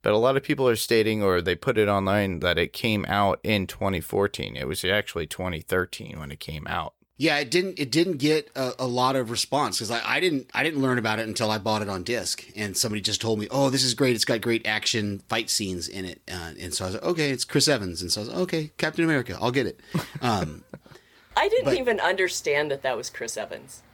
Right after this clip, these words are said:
Speaker 1: Really?
Speaker 3: I mean, he
Speaker 2: Yeah.
Speaker 3: was new, he was new on the scene, but he looked nothing like
Speaker 2: Oh,
Speaker 3: that
Speaker 2: yeah, 'cause
Speaker 3: first
Speaker 2: he's got
Speaker 3: Captain
Speaker 2: the
Speaker 3: America, and I was like, "Who?"
Speaker 2: He's got
Speaker 3: He,
Speaker 2: the
Speaker 3: I mean,
Speaker 2: full
Speaker 3: he's
Speaker 2: beard,
Speaker 3: great.
Speaker 2: and he's wearing that, that toque, that toboggan thing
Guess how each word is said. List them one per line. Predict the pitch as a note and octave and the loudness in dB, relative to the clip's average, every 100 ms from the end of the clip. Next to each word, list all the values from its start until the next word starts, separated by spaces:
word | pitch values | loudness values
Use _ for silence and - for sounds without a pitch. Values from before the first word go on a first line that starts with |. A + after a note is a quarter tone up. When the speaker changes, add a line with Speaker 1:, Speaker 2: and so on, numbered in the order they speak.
| _ - | _ -4
Speaker 1:
Really? | C3+ A#3+ | 0 2
Speaker 3:
I | |
mean, | G#3 | 4
he | F#3 | 4
Speaker 2:
Yeah. | D3+ | 4
Speaker 3:
was | A3+ | 4
new, | A#3+ A#3+ - | 2 2 -6
he | - D#4 | -2 0
was | D#4 B3 | 0 2
new | C4+ | 2
on | C#4 | 4
the | A#3 | 4
scene, | - B3+ G#3+ | 0 -2 0
but | F#3+ | 0
he | F3+ | -2
looked | F3 F3 - | -4 -6 -6
nothing | G#3 A#3 A#3 F3 D#3 | -6 -6 -6 -6 -4
like | C3+ B2+ - - - - | -6 -6 -14 -20 -16 0
Speaker 2:
Oh, | A3 | 4
Speaker 3:
that | G#3+ | 4
Speaker 2:
yeah, | C#3+ | 2
'cause | D3+ | 0
Speaker 3:
first | E3 | 2
Speaker 2:
he's | E3 | 2
got | |
Speaker 3:
Captain | D#3+ E3 D#3+ | 2 0 0
Speaker 2:
the | |
Speaker 3:
America, | D3+ D3 D3+ D3 | 2 4 2 2
and | D3+ | 2
I | D#3 | 0
was | D#3+ | 0
like, | D3+ - - F3 | -2 -4 -20 -12
"Who?" | G#3 G#4+ C5 B4+ _ _ D3 | -4 -4 -4 -10 _ _ -6
Speaker 2:
He's | F3+ | -2
got | D#3+ - | 0 6
Speaker 3:
He, | |
Speaker 2:
the | G#3+ | 6
Speaker 3:
I | |
mean, | E3+ | 6
Speaker 2:
full | |
Speaker 3:
he's | D3+ | 6
Speaker 2:
beard, | F#3+ G3+ | 6 6
Speaker 3:
great. | G3 F3+ | 6 6
Speaker 2:
and | D#3+ | 4
he's | C3+ | 0
wearing | D3+ D#3 D3 | 0 2 0
that, | C3+ B2+ A2+ | 0 -2 -2
that | B2 A#2+ - - | -2 -2 -6 -2
toque, | - F3+ F#3 - | 2 2 0 2
that | C3+ B2 _ - | 2 2 _ -6
toboggan | C3 C3+ C#3 C#3+ D3 | 0 4 4 4 0
thing | C3+ D3+ D3 D3 | 2 2 4 2